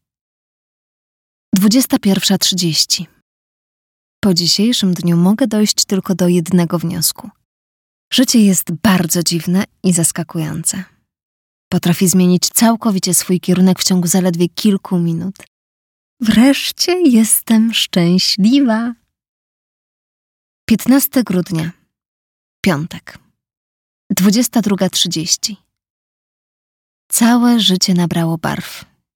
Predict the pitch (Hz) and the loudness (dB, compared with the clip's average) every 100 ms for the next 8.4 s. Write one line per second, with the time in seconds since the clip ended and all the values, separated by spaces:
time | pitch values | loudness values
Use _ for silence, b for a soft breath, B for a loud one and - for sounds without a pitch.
0 | _ _ 170 185 160 160 151 175 165 170 | _ _ 4 4 2 0 0 -2 -4 -2
1 | 170 170 - 175 - 208 - 190 - 175 | -2 -2 -2 -4 -2 -2 0 -4 -4 -2
2 | 175 165 170 165 - 175 180 - - 214 | -2 0 -2 -2 -4 -6 -8 -10 -10 -12
3 | B B B B B B - 214 262 247 | B B B B B B 2 4 4 4
4 | 214 208 208 - - 196 185 196 185 - | 4 2 2 -2 0 0 2 2 0 -2
5 | - - - 143 151 170 165 - 170 165 | -2 -2 -2 -4 -2 -2 -2 -2 -2 -2
6 | 170 190 - 175 165 165 175 _ _ _ | -4 -6 -4 -2 -2 -4 -8 _ _ _
7 | - - - - - 180 160 - - 170 | -6 -4 -4 -6 -4 0 -2 -2 -2 0
8 | 175 170 175 185 | 0 0 -2 -2